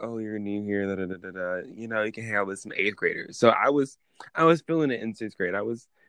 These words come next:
I was having a great time. So in freshman year, I hung out with them, but at the same time, I didn't have no classes with them. I didn't see them around the halls. It was always lunch.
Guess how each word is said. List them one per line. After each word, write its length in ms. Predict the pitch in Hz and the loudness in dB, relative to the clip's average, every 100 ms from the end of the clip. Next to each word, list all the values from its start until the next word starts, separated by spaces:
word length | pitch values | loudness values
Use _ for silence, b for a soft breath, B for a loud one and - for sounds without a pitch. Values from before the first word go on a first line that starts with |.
| - | -8
I 40 | 226 | -4
was 80 | 151 | 0
having 140 | 147 | 2
a 40 | |
great 200 | 131 127 107 | 4 2 0
time. 280 | 120 98 95 | -2 -2 0
So 380 | 110 104 95 - _ _ _ _ | 2 2 2 -4 _ _ _ _
in 280 | 113 110 104 | 2 4 4
freshman 340 | 117 117 117 | 2 2 2
year, 200 | 107 101 | 2 2
I 40 | 95 | 2
hung 200 | 104 101 | 0 0
out 80 | 90 | -2
with 200 | - 175 | -4 4
them, 320 | 156 143 139 B B B B - | 8 8 6 B B B B 4
but 120 | - | 4
at 80 | 190 | 4
the 80 | |
same 380 | 135 - 139 135 | 0 4 6 4
time, 1120 | 127 - 185 254 262 151 139 127 117 113 107 - _ _ - - 117 - | 2 -2 0 0 2 2 4 4 4 2 0 -6 _ _ -12 -4 -2 2
I 140 | 127 | 4
didn't 180 | 131 135 | 8 6
have 120 | 123 | 8
no 140 | 113 107 | 6 8
classes 360 | 104 98 95 | 8 8 6
with 140 | 104 95 | 2 2
them. 300 | 98 87 87 | 0 2 0
I 240 | - 92 | 0 0
didn't 200 | 90 92 | 0 -2
see 120 | 85 90 | -2 0
them 140 | 85 | 0
around 180 | 82 82 | 0 -2
the 40 | 87 | -2
halls. 280 | 82 82 | -2 0
It 40 | 92 | 0
was 80 | 90 | 2
always 320 | 87 85 82 | 0 -2 -6
lunch. 680 | 82 82 85 85 - - | -10 -10 -10 -12 -14 -14